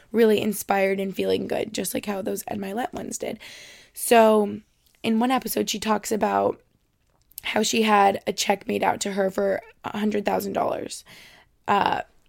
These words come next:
kind of, like, pinned up on a board in her office. What's that called? Corkboard. Or maybe I'm just, that's just, like, what I'm seeing visually <laughs> in my head. But she had one, like, you know, tacked up in her office. And she was like,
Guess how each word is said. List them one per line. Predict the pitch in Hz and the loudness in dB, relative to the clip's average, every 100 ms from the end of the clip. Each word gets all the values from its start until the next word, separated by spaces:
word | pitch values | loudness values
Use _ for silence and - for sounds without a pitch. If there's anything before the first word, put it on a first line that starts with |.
| _ _ | _ _
kind | - 220 202 | -4 0 2
of, | 202 | 0
like, | 214 190 - - | 2 0 0 -10
pinned | - 196 196 220 | -6 -4 -2 0
up | - 190 | 4 4
on | 202 185 | 4 0
a | |
board | 185 190 190 185 | -2 -2 2 2
in | 190 196 | 0 -4
her | 185 185 - | -2 -2 2
office. | 196 185 - - - - _ _ _ | 2 2 -6 -4 -8 -8 _ _ _
What's | - - | -10 -6
that | 262 | -6
called? | - 262 262 - | -6 -8 -10 -6
Corkboard. | - 208 - - - - _ _ _ _ - | -4 -4 -4 -8 -8 -16 _ _ _ _ -6
Or | |
maybe | 208 214 247 | -4 -2 -4
I'm | 262 | -4
just, | 254 - | -6 -4
that's | 202 196 | -2 -2
just, | 202 | -2
like, | 202 202 | -4 -4
what | 202 | -4
I'm | 190 | -4
seeing | 185 196 196 | -4 -4 -4
visually | 196 185 196 | -4 -4 -2
<laughs> | |
in | 202 - | 0 4
my | 233 - | 4 2
head. | - 359 - 220 _ _ - 381 349 269 | -10 -2 -2 -2 _ _ 0 2 2 -2
But | 233 247 | -2 0
she | 254 247 | 0 2
had | 226 214 | 2 2
one, | 220 226 | 2 0
like, | 208 196 | 0 -2
you | 226 | -2
know, | 202 | -2
tacked | - - 208 214 - | -6 0 2 2 0
up | - | 0
in | 196 | 0
her | 196 - | -2 0
office. | - - - - - - - - | 0 -2 -6 -10 -18 -18 -20 -2
And | 226 214 214 202 196 196 - _ _ _ _ _ _ _ | 2 4 4 2 -2 -6 -12 _ _ _ _ _ _ _
she | - - 233 | -4 0 4
was | 226 220 | 4 4
like, | 214 214 202 202 - - | 4 6 6 4 0 -8